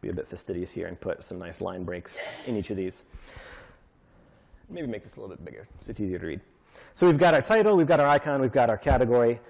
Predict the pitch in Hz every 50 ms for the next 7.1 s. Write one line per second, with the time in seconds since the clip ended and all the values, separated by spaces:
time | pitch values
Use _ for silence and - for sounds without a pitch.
0 | - - 131 123 170 165 - - - - - - 135 - - 233 254 277 - -
1 | - 135 113 - 127 120 113 110 104 - 117 110 92 - - 113 107 101 98 101
2 | - - - - _ - 139 143 135 135 127 - - - - 196 214 226 233 233
3 | 220 - - - 233 214 - - - 131 113 113 127 - - - - - - 139
4 | 131 - 147 170 165 - 139 123 123 - - - 135 127 - - - - - -
5 | - 180 214 208 - 185 - 131 156 143 120 131 139 - - - 151 139 131 131
6 | 127 - - 120 - - 131 120 - - - - - - 190 185 180 180 175 170
7 | 165